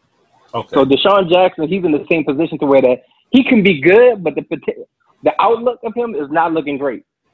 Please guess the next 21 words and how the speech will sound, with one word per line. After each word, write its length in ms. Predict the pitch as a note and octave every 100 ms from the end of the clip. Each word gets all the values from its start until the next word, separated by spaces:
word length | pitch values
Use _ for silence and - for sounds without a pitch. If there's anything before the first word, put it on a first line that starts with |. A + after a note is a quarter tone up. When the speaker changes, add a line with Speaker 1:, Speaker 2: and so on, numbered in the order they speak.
| _ _ _ _
Speaker 2:
compared 420 | C#3+ - D#3+ D3
to 60 | C#3
Lamar 320 | C#3 C3+ A#2+
Jackson 320 | B2+ A2 G#2
right 140 | F#2
now. 200 | F#2 D2 _ _ _ _ -
So, 360 | B2 G#2+ G2+ _ -
that, 100 | B2
like 140 | C#3
I 100 | C#3+ D3
said, 100 | B2+
I 160 | C#3+
need 240 | E3 C#3+ -
time 420 | D3 D3 D3+ F3 -
personally, 420 | F3 E3+ G3 G#3
but 180 | C#3 C3
as 60 | B2+
far 140 | D3+
as 60 | C#3
what 140 | C#3
I 120 | B2